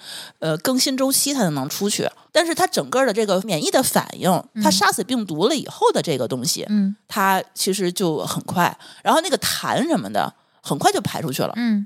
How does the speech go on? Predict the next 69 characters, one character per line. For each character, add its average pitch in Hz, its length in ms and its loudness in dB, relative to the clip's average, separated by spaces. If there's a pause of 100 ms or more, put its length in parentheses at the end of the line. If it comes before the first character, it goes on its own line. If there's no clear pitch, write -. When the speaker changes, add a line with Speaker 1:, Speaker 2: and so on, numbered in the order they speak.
Speaker 1:
大 247 120 0
概 233 260 2 (540)
两 151 360 2
天， 370 220 2 (400)
我 180 100 2
肺 233 220 0
里 220 140 0
的 127 100 -6
所 202 160 -2
有 233 80 2
的 156 80 0
这 143 60 -2
个 143 100 -2
痰， 131 420 -2 (140)
它 - 100 -4
就 196 160 0
会 151 320 0
包 202 140 0
括 196 80 2
洗 - 240 0
鼻 143 240 -4
涕 202 220 -2
啊， 143 100 0
包 180 140 2
括 170 120 2
咳 - 300 -4
啊 160 100 4
什 170 80 0
么 123 120 -6
的， 131 80 0
排 - 180 -4
痰， 120 260 -4
大 170 120 0
概 160 80 -2
两 - 120 -8
三 185 80 -4
天 254 120 0
就 247 80 4
咳 - 180 -6
出 160 100 -6
去 - 120 -6
了。 - 100 -6 (100)
就 320 120 -2
是 349 80 6
还 262 180 0
是 339 80 -2
可 - 320 -4
以， 208 80 0
还 185 100 -4
是 233 120 -2
比 - 100 -8
较 233 180 2
快 147 300 -2
的。 - 140 -8 (240)
Speaker 2:
你 277 140 -4
有 320 100 4
没 254 80 2
有 320 40 0
考 - 280 -4
虑， 185 180 -2 (140)
就 240 100 0
你 208 80 4
现 269 240 2
在 175 140 -4
只 170 100 -2
是 180 140 0
在 214 120 4
猜 247 320 0
嘛？ 226 180 2